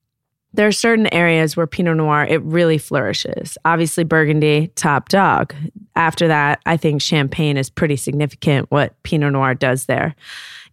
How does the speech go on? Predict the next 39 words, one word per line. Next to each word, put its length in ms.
It 240
is 280
the 80
tenth 400
most 380
widely 540
planted 600
grape 400
varietal 520
in 80
the 80
world. 580
<laughs> 1300
I 100
wanted 240
that 160
to 60
come 160
out 160
to, 120
like, 200
"In 200
the 100
world." 760
So 120
tenth 400
most. 320
And 160
listen, 340
there's, 220
like, 380
ten 300
thousand 440
grape 240
varieties. 640
So 260
that's 240
pretty 220
cool. 320